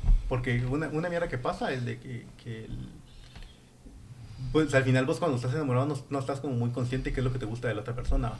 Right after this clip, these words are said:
y idealizas un montón de mierda, ¿no? Entonces, sí, el, el, creo que cuando ya puedes decir vos sí es amor es cuando vos ya llevas un tiempo así como ustedes que ya llevan,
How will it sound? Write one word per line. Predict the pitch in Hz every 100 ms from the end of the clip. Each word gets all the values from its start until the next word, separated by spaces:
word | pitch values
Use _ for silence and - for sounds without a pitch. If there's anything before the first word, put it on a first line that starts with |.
| - 127
y | 113
idealizas | 113 101 123 123
un | 123
montón | 104 117
de | 107
mierda, | 113 135
¿no? | 113 120 - - - - -
Entonces, | 127 123 131
sí, | 123 113 113
el, | 107 104 107 127
el, | 110 107 107 110 127 123 - - - - - - - - - - - - - -
creo | 156 180
que | 156
cuando | 139 127 113
ya | 123 147
puedes | 160 147
decir | 143 143
vos | 139 123 - -
sí | 143 151
es | 131
amor | 135 127 160
es | 175
cuando | - 123
vos | 107 117
ya | 120
llevas | 117 -
un | 123
tiempo | 120 123 123
así | 123
como | 110
ustedes | 127 123
que | 120
ya | 110
llevan, | 107 110 107